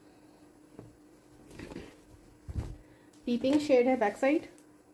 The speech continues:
twenty chest है इसका, हिप size ट्वेंटी टू point five, length आएगी इसकी फ़ोर्टी फ़ोर,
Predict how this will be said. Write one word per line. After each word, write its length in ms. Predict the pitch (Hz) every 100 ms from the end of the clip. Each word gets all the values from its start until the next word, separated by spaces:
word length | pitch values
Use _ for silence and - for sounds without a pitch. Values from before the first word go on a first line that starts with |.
| - - - - - - - - _ - - - - - - - _ - - - - - - - - - - - - - - - - _ - - - - - _ - - -
twenty 320 | 220 220 294
chest 240 | 262 220
है 60 | 247
इसका, 240 | 254 269 269 - - - - - - - - - - - -
हिप 180 | - 233
size 280 | - 247 262
ट्वेंटी 240 | - 240 240
टू 140 | 233
point 260 | 226 233 240
five, 260 | 262 247 240
length 260 | 226 226 233
आएगी 200 | 226 220
इसकी 200 | - 226
फ़ोर्टी 280 | - 214 240
फ़ोर, 300 | 254 247